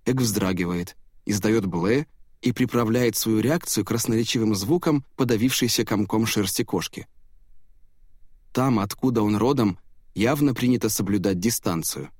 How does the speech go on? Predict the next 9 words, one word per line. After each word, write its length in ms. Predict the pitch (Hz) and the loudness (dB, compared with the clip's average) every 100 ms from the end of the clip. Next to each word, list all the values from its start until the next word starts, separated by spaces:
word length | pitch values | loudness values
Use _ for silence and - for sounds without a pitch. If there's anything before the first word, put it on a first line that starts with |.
| - | -8
Возможно, 480 | 98 98 117 139 135 | -4 0 2 2 0
именно 460 | - 127 123 117 | 0 0 2 0
поэтому 500 | 101 104 123 131 113 | 0 0 0 0 2
у 80 | 104 | 2
него 240 | 98 98 98 | 2 0 -2
такие 340 | 92 - 101 | -4 -2 -2
длинные 480 | 92 101 95 101 107 | 0 0 0 0 0
руки. 340 | 92 - - - - - - - - - - - | -2 -6 -18 -20 -20 -20 -20 -20 -20 -20 -20 -8
«Уау!» 1300 | 90 98 107 104 95 98 101 101 101 98 95 90 | -2 2 2 2 0 0 0 0 0 -2 -2 -4